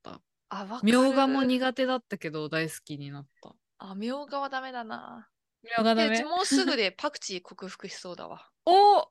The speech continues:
Speaker 1: <laughs> パクチーは結構嫌いだとずっと嫌いな感じあるけど、克服できるんだ。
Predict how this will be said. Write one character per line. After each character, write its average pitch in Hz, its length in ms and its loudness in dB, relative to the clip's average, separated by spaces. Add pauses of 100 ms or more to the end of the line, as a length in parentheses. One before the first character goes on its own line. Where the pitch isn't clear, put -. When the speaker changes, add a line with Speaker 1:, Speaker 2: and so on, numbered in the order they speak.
Speaker 1:
<laughs> 339 440 -4
パ 415 200 -2
ク - 140 -14
チ 294 140 -2
ー 262 280 4
は 233 160 4
結 311 220 -2 (120)
構 214 240 -2
嫌 247 280 -2
い 269 60 0
だ 269 120 -2
と 190 160 -10
ず 175 120 -18
っ - 100 -20
と 220 140 -6
嫌 220 240 2
い 220 60 2
な 214 120 -2
感 208 220 -4
じ 208 100 -2
あ 202 80 0
る 190 80 -6
け 175 120 -6
ど、 151 300 -8
克 208 240 -6
服 233 240 0
で 208 120 0
き 233 120 -4
る 185 140 -4
ん 147 80 -12
だ。 - 180 -16